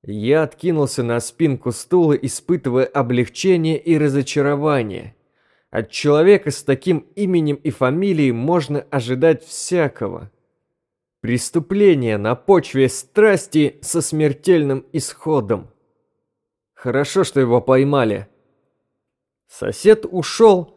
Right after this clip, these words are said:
чтобы разнести благую весть по всему общежитию. Я перечитал написанное, не смог понять, какую пытался выразить мысль, порвал почти законченное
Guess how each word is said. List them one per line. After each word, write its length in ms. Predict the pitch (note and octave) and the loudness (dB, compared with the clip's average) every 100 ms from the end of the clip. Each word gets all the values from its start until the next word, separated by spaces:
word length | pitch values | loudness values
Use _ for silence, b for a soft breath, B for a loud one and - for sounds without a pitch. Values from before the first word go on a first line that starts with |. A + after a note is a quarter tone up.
| _ _ | _ _
чтобы 400 | - - A3 F#3+ | -12 0 2 4
разнести 640 | F3 B2 C3 C3+ - F#3+ | 2 2 0 -2 -4 -4
благую 680 | E3 A#2 A2 G#2+ D#3+ F3+ A#2+ | -2 0 0 0 2 2 2
весть 400 | G2+ E3 E3+ - | 2 2 2 0
по 120 | - C3 | -4 -4
всему 480 | - A#2+ A#2+ C#3 - | -4 -4 -2 -2 -2
общежитию. 1120 | C3 - - A#2 G#2+ D3+ C#3 - G#2+ F2 E2 _ _ _ _ _ _ _ | -6 -4 -6 -4 0 0 0 -2 -4 -4 -10 _ _ _ _ _ _ _
Я 240 | A2+ E3+ | -2 0
перечитал 720 | D#3+ D#3+ D3+ B2+ C3 - F#3+ D#3 | 2 2 2 0 -2 2 2 4
написанное, 1000 | C3+ A2+ - G#3 - F#3 F3 E3+ E3 C#3 _ | 2 -2 -2 -2 0 0 0 0 -2 -6 _
не 180 | A#2 A#2+ | -6 -6
смог 460 | - G3 G#3 - | -2 0 0 0
понять, 520 | A#2 A#2 B2 A#2+ - - | -2 0 0 -2 -4 -4
какую 480 | B2+ A#2+ G3 G#3 F3+ | -2 0 2 4 4
пытался 560 | C3 - F#3 F3 - | 0 0 2 2 0
выразить 580 | A#2 C#3+ E3 C#3+ B2 - | -4 0 0 0 -2 -6
мысль, 540 | A#2 D#3+ E3 - C3 - _ _ _ | -4 -4 -4 -2 -4 -6 _ _ _
порвал 440 | A2 A2+ D#3 F#3+ E3+ | -2 0 0 0 0
почти 580 | C#3 - - - G3+ | -2 -4 -10 -8 -8
законченное 920 | E3 C3+ A2 D#3+ D#3 C3 C3+ A#2 A2+ | -2 -2 0 2 2 0 -4 -2 -2